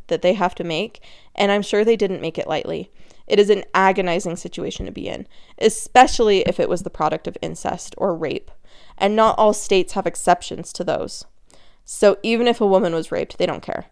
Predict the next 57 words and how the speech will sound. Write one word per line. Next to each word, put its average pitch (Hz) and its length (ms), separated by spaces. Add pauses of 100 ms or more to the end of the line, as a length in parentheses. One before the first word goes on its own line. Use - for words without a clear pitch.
(300)
And 214 160
what 226 140
is 226 100
even 220 220
crazier, 202 760
even 262 260
if 320 100
you 254 140
live 208 240
in 190 120
a 185 60
state 190 380
where 190 140
rape 175 320
is 165 240
an 220 80
exception, 240 600 (360)
you 214 100
can 233 180
only 262 260
get 247 160
an 208 60
abortion 190 420
if 208 120
you 185 100
reported 175 400
it - 100
to - 100
the - 80
police. - 480 (680)
Do 220 80
you 262 120
know 277 180
how 220 200
many 214 180
rapes 190 340
get 196 160
reported 185 360
to - 100
the 185 120
police 175 520
versus 185 420
how 180 120
many 185 180
rapes 170 380
actually 175 420
happen? 220 460 (880)
I 214 100
can 233 200
tell 220 220
you 240 360
that 196 140
the 190 80
percentage 185 480
is 170 100
very 90 240
low. 78 240